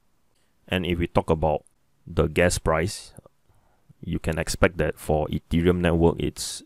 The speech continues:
as of right now, it's about six dollars. And if we're talking about the, the Binance Smart Chain and Hiko Chain, it's about less than ten cents or perhaps a few cents. So because of the faster speed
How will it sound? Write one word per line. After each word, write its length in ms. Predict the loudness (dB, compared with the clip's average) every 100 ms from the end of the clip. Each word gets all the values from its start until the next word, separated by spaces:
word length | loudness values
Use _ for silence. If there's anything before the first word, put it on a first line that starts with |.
| -4
as 180 | -2 0
of 140 | 2
right 120 | 2
now, 100 | 4
it's 120 | 2
about 220 | 0 -2 -4
six 300 | -4 -4 -2
dollars. 500 | -2 4 4 4 -2 _ _ _ _ _
And 160 | -4 -2
if 100 | -2
we're 100 | 0
talking 300 | -2 0 0
about 280 | 2 0 0
the, 120 | -2 -4 -2
the 100 | -2 _
Binance 480 | 2 2 2 0 0
Smart 320 | -2 -2 -2
Chain 460 | -2 0 2 2 -2 -8
and 260 | -6 -4 -4
Hiko 340 | -4 2 2
Chain, 380 | 2 0 0 -4 -10 _ _ _ _
it's 240 | -6 -2 -2
about 440 | -2 0 -2 -4 -12 -20 -20 -2
less 240 | 4 4 4
than 180 | -2
ten 240 | 0 0 2
cents 320 | 0 0 -2
or 160 | -8 -4
perhaps 340 | -2 0 0
a 80 | -2
few 220 | -2 -2
cents. 420 | -2 -4 -6 -14 _ _ _ _ _ _ _ _ _ _
So 140 | -2 0
because 400 | 0 2 2 2
of 220 | -2 -2
the 400 | -2 0 -2 -6 -14 _ _
faster 500 | -2 0 0 0 -2
speed 420 | -2 -4 -2 -2